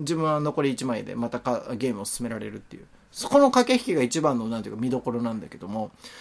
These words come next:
もう松野がもうとにかくストップが早いのよ。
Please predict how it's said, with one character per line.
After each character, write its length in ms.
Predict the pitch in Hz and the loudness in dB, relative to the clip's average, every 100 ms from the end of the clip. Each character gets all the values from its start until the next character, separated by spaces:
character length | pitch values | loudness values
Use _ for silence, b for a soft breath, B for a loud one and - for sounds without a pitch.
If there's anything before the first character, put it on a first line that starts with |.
| B B - | B B -6
も 260 | 113 127 | 0 2
う 60 | 120 | 2
松 440 | 110 131 - - | 0 -4 -2 0
野 160 | 277 175 | 2 2
が 140 | 123 | 2
も 160 | 117 120 | -2 -4
う 40 | - | -6
と 120 | - | -2
に 180 | 208 370 | 0 0
か 140 | - | -2
く 120 | - 127 | -2 0
ス 120 | - | 2
ト 100 | 175 | 0
ッ 40 | |
プ 120 | 170 | 2
が 80 | 127 | 2
早 240 | 123 120 135 | 4 6 4
い 80 | |
の 80 | |
よ。 40 | 117 | 4